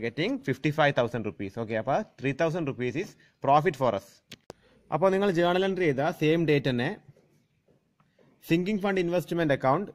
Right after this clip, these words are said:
ഇതാണ് ജേണൽ എൻട്രി വരുന്നത്. സിങ്കിങ് ഫണ്ട് ഇൻവെസ്റ്റ്മെന്റ് അക്കൗണ്ട് at റുപ്പീസ് ത്രീ തൗസൻഡ്. നമുക്ക് കിട്ടിയ in, in profit ആണത്. ഓക്കെ, പ്രോഫിറ്റ് നമ്മൾ എന്താണ് ഡെബിറ്റിൽ, അത് ഡെബിറ്റിലാക്കിയിട്ട്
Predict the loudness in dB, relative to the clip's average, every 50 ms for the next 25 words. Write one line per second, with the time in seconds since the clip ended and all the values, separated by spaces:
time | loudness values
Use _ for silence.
0 | _ _ _ _ _ _ _ _ _ _ _ _ _ _ _ _ _ _ _ _
1 | _ _ _ _ _ _ _ _ _ _ _ _ _ _ -20 -20 _ _ _ _
2 | _ -18 -18 _ _ -20 -20 -20 -20 -20 -20 -20 -20 _ _ _ 2 4 6 8
3 | 8 6 6 6 6 8 8 8 6 6 6 6 6 6 6 4 4 2 2 2
4 | 0 0 -4 -8 _ _ _ _ _ _ _ -4 -2 0 0 2 2 2 4 4
5 | 4 6 6 4 4 4 2 2 2 0 0 2 4 2 4 4 4 4 4 4
6 | 4 2 2 2 0 0 0 0 0 0 0 0 0 0 2 4 2 2 2 2
7 | 0 0 0 0 0 -2 -2 0 2 2 2 2 0 -4 -4 -2 -2 -2 -2 -2
8 | -4 -4 -4 -6 -4 0 2 4 4 4 2 2 4 4 2 2 -2 -6 -12 _
9 | _ -12 -6 -4 -4 -2 0 0 0 0 0 -2 -2 -2 -2 -2 0 0 0 0
10 | 0 0 0 0 -2 -2 -4 -4 -4 -2 0 0 -2 0 2 0 0 0 0 0
11 | 2 2 2 2 2 0 0 2